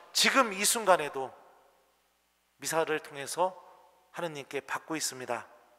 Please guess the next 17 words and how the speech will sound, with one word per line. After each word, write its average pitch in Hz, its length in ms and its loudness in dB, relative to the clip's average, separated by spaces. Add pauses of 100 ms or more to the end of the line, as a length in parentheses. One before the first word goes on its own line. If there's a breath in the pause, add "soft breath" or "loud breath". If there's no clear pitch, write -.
(880)
내가 147 200 2
진정으로 165 760 2
마음을 160 460 2
열고 127 480 -2 (680 soft breath)
듣는 202 380 2
마음을 143 420 8
갖게 143 280 -6
될 131 160 -6
때 123 340 -4 (720 soft breath)
그 214 180 2
빵은 151 520 8 (400 loud breath)
나에게 156 840 10
영혼을 185 440 8
살리는 151 500 0 (260 loud breath)
양식이 165 540 4
되어줄 156 380 4
것이고, 139 760 -2